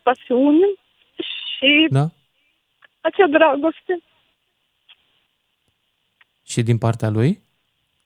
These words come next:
Speaker 1: Da.
Speaker 2: Mă, foarte frumos. Hmm.
Speaker 1: Da, și în lumea asta există și lucruri frumoase.
Speaker 2: Cred.
Speaker 1: Nu, nu trebuie să le scoatem în evidență numai pe cele rele.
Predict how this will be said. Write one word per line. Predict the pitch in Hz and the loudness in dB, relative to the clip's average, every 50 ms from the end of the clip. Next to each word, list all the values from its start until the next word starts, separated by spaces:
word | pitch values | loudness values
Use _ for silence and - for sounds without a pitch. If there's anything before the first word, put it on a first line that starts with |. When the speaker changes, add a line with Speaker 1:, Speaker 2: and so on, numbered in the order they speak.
| _ _ _ | _ _ _
Speaker 1:
Da. | - 247 277 269 254 285 - _ _ _ _ _ _ _ _ _ _ _ _ _ _ _ _ _ _ _ _ _ _ _ _ _ _ _ _ _ _ _ _ _ _ - | -2 2 2 2 2 0 -6 _ _ _ _ _ _ _ _ _ _ _ _ _ _ _ _ _ _ _ _ _ _ _ _ _ _ _ _ _ _ _ _ _ _ -10
Speaker 2:
Mă, | 165 156 | -10 -10
foarte | - - 196 196 196 - 185 | -8 -6 -10 -8 -8 -10 -12
frumos. | - - 202 190 170 127 110 - - - _ _ _ _ _ _ _ _ _ _ _ _ _ _ _ _ _ _ _ _ _ _ _ _ _ _ _ _ _ _ _ _ _ _ _ _ _ _ _ _ _ _ _ _ _ _ _ _ _ _ _ | -10 -6 -6 -4 -4 -4 -6 -8 -12 -20 _ _ _ _ _ _ _ _ _ _ _ _ _ _ _ _ _ _ _ _ _ _ _ _ _ _ _ _ _ _ _ _ _ _ _ _ _ _ _ _ _ _ _ _ _ _ _ _ _ _ _
Hmm. | - 202 180 143 - | -2 0 0 2 2
Speaker 1:
Da, | 277 247 | 2 2
și | 247 - - 269 | 0 -2 -6 -2
în | 277 277 | -2 0
lumea | - 311 311 311 311 | 0 0 0 -2 -6
asta | - - 285 | -2 0 -2
există | 277 254 269 294 - _ _ - - - - | -2 0 -6 -10 -12 _ _ -16 -12 -12 -10
și | - | -6
lucruri | 277 262 233 - - 214 226 - | -6 -6 -6 -6 -6 -6 -6 -6
frumoase. | - 240 226 208 208 202 185 _ - - 190 214 226 - _ _ _ _ _ _ _ _ _ _ _ _ _ - - - - - - - - - | -4 -6 -2 0 0 0 -2 _ -10 -10 -8 -8 -8 -12 _ _ _ _ _ _ _ _ _ _ _ _ _ -20 -20 -20 -20 -20 -20 -20 -20 -8
Speaker 2:
Cred. | - 233 220 170 120 110 | -2 0 0 0 0 -2
Speaker 1:
Nu, | 269 277 302 294 294 - _ _ _ - 262 302 - - - - - - - - - 269 | 0 2 2 2 2 -2 _ _ _ -16 -12 -10 -8 -8 -8 -8 -10 -10 -10 -8 -6 -6
nu | 277 262 311 | -4 -4 -4
trebuie | 302 - 277 269 - | -4 -6 -8 -10 -2
să | 269 | 0
le | 247 240 | -2 0
scoatem | _ - 247 226 - 240 226 | _ 2 0 0 0 -2 -4
în | 233 226 | -2 -4
evidență | 214 208 220 190 226 233 233 - - 208 - - | -4 -6 -8 -6 -6 -6 -6 -6 -10 -12 -10 -6
numai | 254 233 262 262 233 - | -6 -2 -2 -2 -2 2
pe | - 214 | 0 0
cele | - - 254 208 208 208 214 | 0 0 0 4 4 4 6
rele. | 202 202 190 202 208 202 196 214 | 4 2 2 2 0 0 -2 -6